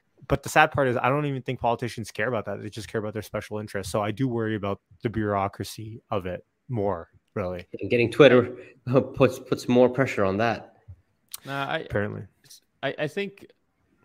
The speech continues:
Speaker 3: look, the, the mob controls at the end of the day.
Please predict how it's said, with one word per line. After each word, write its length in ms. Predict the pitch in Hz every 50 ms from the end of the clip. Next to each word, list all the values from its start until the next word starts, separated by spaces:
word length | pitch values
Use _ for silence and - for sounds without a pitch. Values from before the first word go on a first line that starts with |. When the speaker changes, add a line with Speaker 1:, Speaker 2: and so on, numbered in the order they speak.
| _
Speaker 3:
look, 280 | 135 127 110 - - _ _ _ _ - 98 - - -
the, 440 | 110 104 101 117 120 - - -
the 100 | 104 104
mob 440 | 110 113 113 120 120 127 131 117 104 92 85 - _ _ _
controls 520 | - - 107 - - 107 92 85 80 -
at 100 | 85 -
the 80 | - 90
end 80 | 87
of 60 | 85 82
the 60 | 82
day. 260 | 76 76 71 73